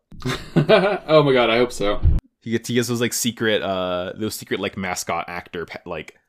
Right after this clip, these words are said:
Speaker 2: warp pipes.
Speaker 1: They form a plan, um, to use some old gas tanks that are close by to help Fa.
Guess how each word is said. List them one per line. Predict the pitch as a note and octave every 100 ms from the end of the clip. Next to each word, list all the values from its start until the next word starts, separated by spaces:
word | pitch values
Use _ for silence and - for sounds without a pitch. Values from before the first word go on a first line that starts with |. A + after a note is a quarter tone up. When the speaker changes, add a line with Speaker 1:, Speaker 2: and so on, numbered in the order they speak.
| -
Speaker 2:
warp | B2 A#2 A2 G#2+ G2+ - _
pipes. | - F2+ - - - - _ _ _ - -
Speaker 1:
They | D3
form | G3 G#3 -
a |
plan, | D#3+ D#3 C#3 C3+
um, | - B2+ A#2 G#2+ -
to | -
use | C#3+ C#3+
some | D3+
old | C3+ B2+
gas | A2 A2 -
tanks | A#2+ A2
that | A#2
are | A2
close | - A2+ -
by | A2+ A2
to | A2+ A2+
help | A2 B2
Fa. | - D3 F3